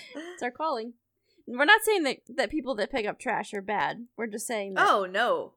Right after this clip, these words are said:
Speaker 2: No, they
Speaker 1: <laughs> they're,
Speaker 2: my
Speaker 1: they're honestly
Speaker 2: God.
Speaker 1: the heroes of society.
Speaker 2: Are you fucking kidding me?
Speaker 1: I would
Speaker 2: Yeah.
Speaker 1: be lucky. So when they're born, the babies are between twelve to fourteen inches long, which is thirty to thirty-six
Speaker 2: A little
Speaker 1: centimeters.
Speaker 2: worm.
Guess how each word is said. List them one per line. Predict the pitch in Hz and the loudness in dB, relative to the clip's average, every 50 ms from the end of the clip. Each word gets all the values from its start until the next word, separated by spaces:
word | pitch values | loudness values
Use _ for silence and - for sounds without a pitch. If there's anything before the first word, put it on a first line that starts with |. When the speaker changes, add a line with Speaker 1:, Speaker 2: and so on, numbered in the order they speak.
| _ | _
Speaker 2:
No, | 226 240 339 466 453 233 180 | 2 4 4 6 6 4 2
they | - - 220 254 285 277 247 190 - - | 2 0 -2 -2 -2 -4 -8 -12 -14 -2
Speaker 1:
<laughs> | |
they're, | - - 302 - - | 6 8 8 8 8
Speaker 2:
my | 349 - | 4 2
Speaker 1:
they're | 311 311 311 302 - | 4 4 6 6 8
honestly | 262 262 262 285 - 262 | 8 8 8 8 6 4
Speaker 2:
God. | 247 233 | 4 2
Speaker 1:
the | 262 | 2
heroes | 277 226 208 202 196 202 202 | 2 2 2 2 2 0 -2
of | 196 - | -6 -10
society. | - 240 - - 185 180 175 - 170 - - - - _ _ _ _ _ _ _ _ _ | -10 -8 -4 -2 -2 0 -2 -2 -6 -6 -8 -12 -18 _ _ _ _ _ _ _ _ _
Speaker 2:
Are | - 214 | -12 -10
you | 226 226 202 | -10 -10 -8
fucking | - 208 214 - 180 | -8 -8 -8 -8 -12
kidding | - - 202 202 233 254 | -10 -8 -8 -8 -8 -8
me? | 285 | -6
Speaker 1:
I | 190 | -4
would | 190 196 | -4 -2
Speaker 2:
Yeah. | 214 214 196 175 | -2 -2 -4 -4
Speaker 1:
be | |
lucky. | 160 156 196 - - 147 160 208 - _ _ _ - | -6 -8 -10 -10 -12 -14 -14 -14 -18 _ _ _ -14
So | - | -10
when | 220 247 | -8 -6
they're | 240 262 | -6 -4
born, | 269 269 208 180 175 262 294 - _ - | -2 -2 -2 -2 -2 -4 -8 -12 _ -8
the | 220 | -4
babies | 214 208 190 202 233 208 - - | -2 -2 -2 -2 -6 -8 -8 -6
are | 208 214 208 208 | -4 -4 -2 -4
between | 208 208 - - 226 214 | -4 -6 -6 -8 -8 -8
twelve | 208 - 208 190 190 | -4 -2 -2 -2 -2
to | 240 | -4
fourteen | 247 - 220 220 - 233 202 190 | -6 -6 -8 -6 -6 -6 -8 -8
inches | 190 196 208 202 196 | -8 -10 -10 -10 -6
long, | - 262 320 330 339 320 320 330 - - | -2 0 0 0 0 -2 -4 -8 -10 -12
which | 214 208 - | -14 -12 -12
is | 160 165 - - | -12 -12 -10 -6
thirty | - 180 175 175 185 202 - | -4 -2 -2 -2 -2 -4 -6
to | - 214 | -10 -10
thirty-six | - 190 160 156 196 - - - - - | -6 -4 -4 -4 -6 -8 -12 -14 -10 -8
Speaker 2:
A | - 233 | -6 -4
little | 214 190 202 214 | -2 -2 0 0
Speaker 1:
centimeters. | 202 202 196 196 190 185 185 196 | 2 2 0 0 -2 -6 -8 -6
Speaker 2:
worm. | 220 254 285 285 277 269 262 254 254 233 208 196 190 170 | -4 -2 -2 -2 -2 -2 -2 -2 -4 -4 -4 -4 -6 -8